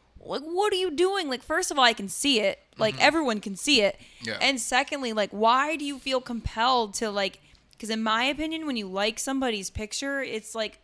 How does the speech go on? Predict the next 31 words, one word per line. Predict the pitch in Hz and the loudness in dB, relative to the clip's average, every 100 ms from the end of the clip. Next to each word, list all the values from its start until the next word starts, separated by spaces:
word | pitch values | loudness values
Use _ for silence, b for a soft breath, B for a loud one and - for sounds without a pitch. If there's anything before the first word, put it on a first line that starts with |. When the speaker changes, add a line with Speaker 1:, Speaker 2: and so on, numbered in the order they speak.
| _ - | _ 0
Speaker 1:
I | 226 | 2
like, | 220 226 220 | 2 0 -2
you | 214 | -4
know, | 190 | 0
I | 202 | 0
like, | 202 220 214 - | 2 -2 -4 -12
you | 196 | -12
know, | 185 175 - | -10 -12 -12
you | 208 | -6
look | 240 240 - | -2 -2 0
good. | 254 202 - | 0 0 -6
Like, | 208 226 | -8 -8
it's | 214 | -6
like | 214 - 196 | -8 -8 -4
Speaker 2:
Yeah. | 240 98 - _ | -2 -2 -4 _
Speaker 1:
complimenting | - 294 320 302 240 226 214 | 2 4 4 2 0 -2 -4
them. | 202 | -6
So, | 202 240 226 | -4 -2 -2
like, | 220 | -2
if | 233 254 | -4 -6
it's | 302 | -8
a | 415 | -10
girl, | - 233 240 262 | -4 0 2 2
like, | 247 | 0
in | 233 | -2
her | 214 | -6
bathing | 175 190 214 247 254 | -6 -4 -2 -2 -4
suit | - 277 285 | -4 -4 -4
and | 214 208 | -6 -6
you're | 202 | -6
like, | 196 185 | -8 -10